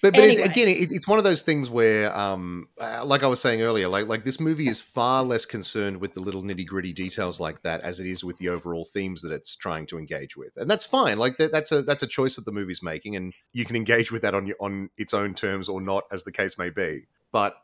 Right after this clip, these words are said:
Speaker 1: again, it, it's one of those things. It, it, the, the thing that makes me question the scene where he doesn't have keys on him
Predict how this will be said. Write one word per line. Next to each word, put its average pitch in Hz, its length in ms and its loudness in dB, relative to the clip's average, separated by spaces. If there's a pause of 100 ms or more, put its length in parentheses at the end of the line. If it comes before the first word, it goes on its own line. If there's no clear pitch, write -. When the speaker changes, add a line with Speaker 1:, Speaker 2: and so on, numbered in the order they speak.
Speaker 1:
again, 170 320 2
it, 110 80 -4
it's 175 220 -2
one 185 100 4
of 170 60 6
those 156 140 4
things. 165 260 0
It, 151 340 -2
it, 147 80 -8
the, 160 100 4
the 135 240 4
thing 220 340 4
that 202 120 4
makes 147 280 0
me 135 140 0
question 143 540 2
the 110 80 -6
scene 127 320 0
where 117 80 0
he 113 40 -2
doesn't 127 220 0
have 113 160 -2
keys 131 300 -2
on 107 100 -2
him 98 160 -6